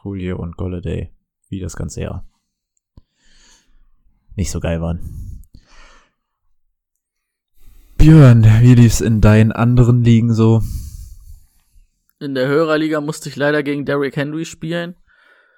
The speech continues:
Speaker 2: hatte aber Gott sei Dank Tyreek Hill auf meiner Seite. Also hab ich das auch so mit hundertsiebzig Punkten zu hundertzwanzig gewonnen.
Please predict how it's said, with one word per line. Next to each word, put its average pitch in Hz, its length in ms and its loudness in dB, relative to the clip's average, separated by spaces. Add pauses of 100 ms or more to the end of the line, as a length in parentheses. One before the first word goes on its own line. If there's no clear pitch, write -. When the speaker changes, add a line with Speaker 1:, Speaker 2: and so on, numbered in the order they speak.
(160)
Speaker 2:
hatte 139 300 -2
aber 135 220 -2
Gott 139 160 -4
sei 147 120 -4
Dank 139 120 -6
Tyreek 139 340 -4
Hill 151 160 -4
auf 143 140 -4
meiner 139 320 -6
Seite. 139 420 -6 (1000)
Also 123 200 -6
hab 123 80 -6
ich 131 100 -12
das 123 160 -10
auch 139 260 -6
so 135 240 -10
mit 135 220 -8
hundertsiebzig 143 640 -6
Punkten 151 760 -8 (100)
zu 135 560 -10 (180)
hundertzwanzig 147 840 -10
gewonnen. 147 480 -6